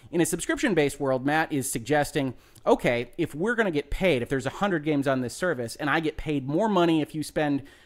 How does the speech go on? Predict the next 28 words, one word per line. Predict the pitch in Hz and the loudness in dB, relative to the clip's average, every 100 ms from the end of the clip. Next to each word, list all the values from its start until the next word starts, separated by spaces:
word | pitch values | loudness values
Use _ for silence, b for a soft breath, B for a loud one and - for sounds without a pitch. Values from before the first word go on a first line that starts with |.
| B | B
twenty | - 196 | 0 2
percent | 185 165 - 143 | 2 -2 -2 -2
of | |
your | 135 131 | 0 -2
time | - 151 143 135 | -2 0 2 2
with | 127 135 | -2 0
my | 147 170 | 2 2
game | 147 135 123 | 0 -2 -2
rather | 127 123 | -2 -2
than | 117 113 | -4 -8
ten | - 220 | -6 -6
percent | 160 - 127 | -4 -4 -2
of | 117 | -2
my, | 120 | -4
uh, | 127 107 | -6 -10
your | 120 | -10
time | 120 131 | -6 -4
with | 117 120 | -4 -4
my | 117 | -4
game, | 113 113 117 b b b b | -4 -8 -8 b b b b
I | 160 202 | 8 8
am | 202 | 6
going | 165 175 | 2 2
to | 160 170 | 0 -2
go | 131 156 | 2 2
down | 139 151 165 | 4 4 4
development | 147 131 151 143 131 | 2 4 2 2 -4
paths | - 131 120 113 | -2 -2 -2 -6